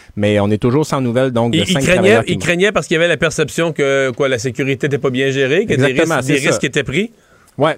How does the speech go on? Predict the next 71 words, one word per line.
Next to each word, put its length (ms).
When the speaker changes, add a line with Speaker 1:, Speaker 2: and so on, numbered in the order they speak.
Speaker 1:
que, 100
et, 640
et 20
elle 160
s'est 160
confiée, 340
là, 100
la 140
conjointe, 400
puis 220
c'est 160
ça, 160
elle 240
disait, « 220
Écoutez, 440
il 180
semble 280
y 20
avoir 240
un... 160
Il 580
y 40
avait 100
des 160
doutes 160
sur 160
la 80
sécurité 600
à 100
cet 180
endroit 280
de 40
travail-là. » 540
Maintenant, 340
euh, 400
bon, 240
ben, 160
c'est 140
ça. 220
Euh, 260
c'est 200
vraiment 280
une 100
triste 300
histoire 540
et, 260
euh, 120
c'est 180
pas 160
un 60
travail 320
facile, 400
puis 140
il 20
y 60
a 40
peu 180
de 60
chances, 300
là, 100
les, 140
les 180
autorités 400
l'ont 180
dit 120
d'ailleurs, 340
à 60
ce 100
stade-ci 380
des 180
recherches, 400